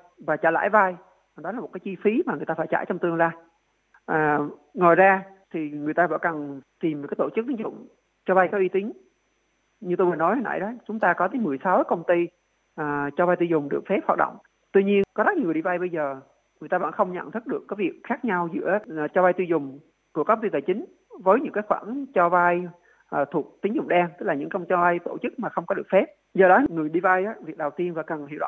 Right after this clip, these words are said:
thông tin, lựa chọn cái tổ chức cho vay tiêu dùng hợp pháp để bảo vệ quyền lợi cho mình. Thứ nhì, người tiêu dùng phải cẩn trọng với những giấy tờ tùy thân, các thông tin cá nhân của mình, chẳng hạn như là không nên cho bạn bè, người thân mượn giấy tờ tùy thân của mình mà không có mục đích,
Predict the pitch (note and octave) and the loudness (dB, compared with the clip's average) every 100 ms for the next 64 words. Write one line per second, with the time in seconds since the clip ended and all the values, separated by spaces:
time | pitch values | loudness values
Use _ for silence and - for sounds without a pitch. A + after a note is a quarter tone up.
0 | A3+ A#3+ F3+ F#3 F3+ - F3 - C#3+ D#3+ | -4 -4 -2 -2 0 4 4 4 2 2
1 | E3 E3 C#4+ - F#3 F#3 F3+ F3+ F3 C#3+ | -4 -2 -4 0 2 4 2 0 -4 -4
2 | - E3+ D#3 G3+ D4 - _ E3+ F3 E3+ | -2 0 2 2 2 -2 _ -4 0 0
3 | F3 - - E3+ C#3+ - E3+ C#3 - _ | 0 -2 -2 -2 -2 -2 -6 -6 -12 _
4 | - B3 G#3+ D3+ - - - E3+ E3 F3+ | 0 4 6 4 -2 -18 -6 -4 -2 -2
5 | F3 C#3+ C#3+ E3+ E3 - G#3+ - - E3+ | -4 -6 -8 -6 -2 -4 -2 -4 -4 -12
6 | D#3 F#3 G#3 D#3+ D3 C#3+ F3+ E3+ E3 _ | -6 -4 0 -2 -2 -6 -6 -8 -12 _
7 | - C4+ G3 F3 F3 G3+ G#3+ F#3 E3 D#3 | -12 -4 -2 -2 -2 0 0 -2 -2 -4
8 | C3+ - F#3+ F#3+ - F3 D#3+ C#3 F#3+ F3 | -6 -4 2 2 2 0 0 0 0 0
9 | F3 F3 E3+ E3 - D#3+ D3+ D3 C#3+ F#3 | 0 2 4 2 2 0 0 -2 -4 -4
10 | E3+ E3 _ _ _ _ - D#3 D#3 C#3 | -6 -8 _ _ _ _ -6 -2 -2 2
11 | F3 - E3 C#3+ C#3+ F3+ E3 D#3 D3+ C#3+ | 2 4 2 2 -2 -2 -4 -4 -4 -4
12 | D3 E3+ - - | -2 0 0 0